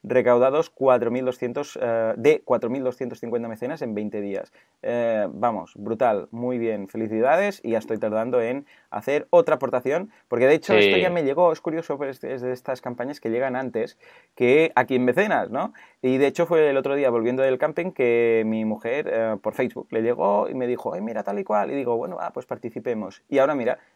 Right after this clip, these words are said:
Speaker 1: ha llegado aquí, o sea que brutal, muy bien, y espero ver
Speaker 2: Brutal.
Speaker 1: más crowdfunding así.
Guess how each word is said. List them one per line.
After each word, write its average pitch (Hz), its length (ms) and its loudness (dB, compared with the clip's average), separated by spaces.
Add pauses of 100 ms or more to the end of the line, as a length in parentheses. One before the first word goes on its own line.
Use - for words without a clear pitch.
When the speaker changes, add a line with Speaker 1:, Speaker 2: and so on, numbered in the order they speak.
(120)
Speaker 1:
ha 117 100 0
llegado 113 380 2
aquí, 110 240 -6
o 123 60 -8
sea 113 240 -6
que 147 280 -2 (280)
brutal, 104 560 0
muy 117 200 -4
bien, 160 340 0
y 120 180 0
espero 120 220 6
ver 123 100 10
Speaker 2:
Brutal. 127 340 10
Speaker 1:
más 120 300 -2
crowdfunding 101 480 -8
así. - 160 -20